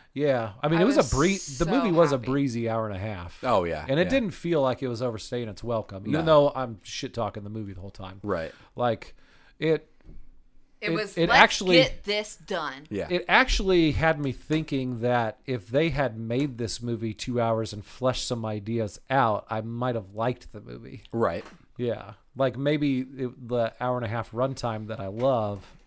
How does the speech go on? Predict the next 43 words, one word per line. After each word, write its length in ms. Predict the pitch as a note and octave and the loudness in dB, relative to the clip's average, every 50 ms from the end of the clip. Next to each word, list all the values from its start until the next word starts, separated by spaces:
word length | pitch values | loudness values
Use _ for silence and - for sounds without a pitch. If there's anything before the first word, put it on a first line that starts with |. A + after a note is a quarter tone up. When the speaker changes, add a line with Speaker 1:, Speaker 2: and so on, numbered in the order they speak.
| _ | _
Speaker 1:
it 120 | - - - - | -18 -18 -18 -18
was 520 | - - A#2+ A2 A#2 A2 G2+ G2 - - - - - - - - | -18 -16 -12 -10 -8 -8 -6 -8 -8 -10 -10 -16 -20 -20 -12 -6
detrimental. 340 | - B2 G#2+ - G#2 A2 A#2+ B2 A2 G#2+ | -4 -4 -4 -4 -4 -2 0 0 0 -2
Speaker 3:
Which 100 | - C#3+ | -6 -6
makes 300 | C#3+ D3+ D#3 D#3+ - - | -2 -2 -2 -2 -2 -2
me 80 | D3 A#2 | -2 -2
wonder 260 | F#2+ G#2+ A#2 A#2 G#2 E2 | -2 -2 -2 -2 -2 -2
how 140 | A2+ G#2+ | -2 -2
much 300 | G#2 G#2 G#2 G2 - - | 0 0 -2 -4 -4 -6
more 380 | - G2+ G2 F#2+ F#2 G2 F#2+ - | -6 -6 -4 -2 -2 -2 -4 -4
is 260 | - F#2 E2+ D#2+ - - | -6 -10 -10 -10 -12 -12
in 240 | - F#2+ F2+ F2+ E2+ | -10 -10 -8 -8 -8
the 80 | D#2 C#2 | -10 -12
book 500 | C2+ - - D#2+ D#2+ D#2 - - - - - | -14 -12 -10 -8 -8 -8 -10 -14 -20 -18 -12
compared 400 | - F#2 F2 - - F2 E2+ G#2 | -10 -10 -10 -8 -8 -8 -6 -4
Speaker 1:
Which 140 | C3 A#2+ - | -4 -4 -2
Speaker 3:
to 40 | C#3+ | 2
the 40 | |
Speaker 1:
makes 260 | D#3 F#3 G#3 F3 - C#3 | 2 2 4 2 0 0
me 100 | C#3+ C#3 | 0 0
Speaker 3:
movie. 80 | C3+ | 2
Speaker 1:
wonder. 220 | C#3 D3 C#3+ C#3 D3 | 2 2 2 2 2
I 140 | C3 D3 E3 | 2 4 4
know. 200 | F3+ G#3+ G#3 C#3 | 6 6 6 6
I 140 | A#2 C3+ C3+ | 4 2 0
tried 400 | - - - D#3+ E3 E3+ F3 E3 | -2 0 2 4 6 6 4 2
actually 600 | D#3 D3+ D3 C#3+ - - D3 C#3+ C#3+ C#3+ C#3 C3+ | 2 0 0 0 -2 -4 -2 0 0 2 0 0
to, 340 | - - - C#3+ C#3 C3+ C3+ | -2 -4 -4 -2 0 2 2
uh, 280 | C3 C3 B2+ B2+ B2+ B2 - | 4 4 4 2 0 -4 -6
to 100 | - A2+ | -10 -6
get 160 | G#2 C3+ B2+ | -4 -2 -2
it, 100 | A#2+ A#2 | -2 -2
but 80 | A2+ A2+ | -4 -4
I 40 | A2+ | -4
wasn't 300 | A2+ A2+ A#2 G#2+ A2+ A2 | -4 -4 -6 -8 -10 -10
gonna 120 | A2+ G#2+ | -10 -10
get 80 | G#2+ A2 | -10 -12
it 80 | A2+ A2 | -12 -12
in 80 | G#2 | -14
time. 240 | G2 - A2+ G#2+ G#2+ G#2+ - - - | -14 -14 -14 -14 -14 -16 -18 -12 -10
Speaker 3:
Oh, 360 | G2 F2+ E2 D#2+ D#2+ D2+ - - | -10 -8 -8 -8 -10 -12 -12 -10
Speaker 1:
Yeah. 60 | A#2 | -10
Speaker 3:
gotcha. 380 | - D#2+ D2+ - - F2 D#2 | -8 -8 -8 -8 -10 -12 -12